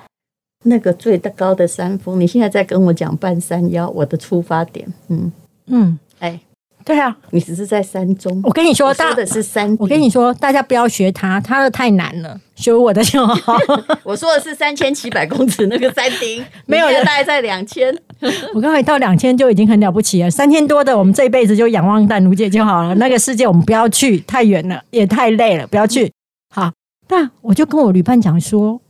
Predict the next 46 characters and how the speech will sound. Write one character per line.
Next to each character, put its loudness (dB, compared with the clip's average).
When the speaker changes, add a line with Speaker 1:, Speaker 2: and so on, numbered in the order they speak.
Speaker 2:
如 -4
果 -2
我 -2
们 -2
要 0
拍 -2
照， -2
Speaker 1:
嗯。 -8
Speaker 2:
我 0
们 6
好 0
像 2
不 0
应 2
该 0
在 0
富 0
士 2
山 0
里 2
面。 2
Speaker 1:
对， 0
应 -2
该 -4
到 0
山 0
下， -6
对 -8
不 -8
对？ -6
Speaker 2:
对， 2
我 2
就 4
说， 0
就 2
很 6
像 6
我 6
们 4
在 4
Speaker 1:
应 0
该 0
去 2
河 -2
口 -6
湖。 -10